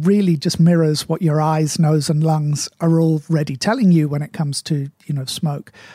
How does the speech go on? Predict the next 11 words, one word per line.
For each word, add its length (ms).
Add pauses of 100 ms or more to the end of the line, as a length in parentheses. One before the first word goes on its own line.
(160)
Obviously, 400
the 200 (160)
prediction 480
is 180
a 80
lot 280
more 120
complex. 720
The 340
model 380
then 280